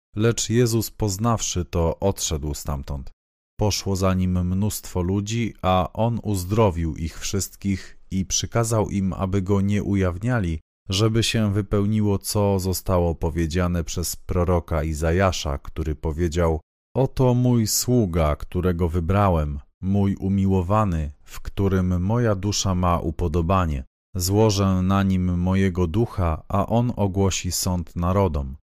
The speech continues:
Nie będzie się spierał ani krzyczał i nikt nie usłyszy na ulicach jego głosu. Trzciny nadłamanej nie złamie,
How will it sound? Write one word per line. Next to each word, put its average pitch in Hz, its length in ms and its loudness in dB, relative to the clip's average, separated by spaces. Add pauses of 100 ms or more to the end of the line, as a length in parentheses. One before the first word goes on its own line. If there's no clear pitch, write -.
(260)
Nie 101 180 2
będzie 95 340 2
się 90 260 -2
spierał 87 640 0
ani 85 240 0
krzyczał 110 680 -2
i 98 200 0
nikt 120 440 -2
nie 107 200 0
usłyszy 101 560 -2
na 92 160 0
ulicach 87 560 -2
jego 80 280 -2
głosu. 90 500 -2 (280)
Trzciny 98 600 0
nadłamanej 87 800 2
nie 85 160 0
złamie, 98 540 0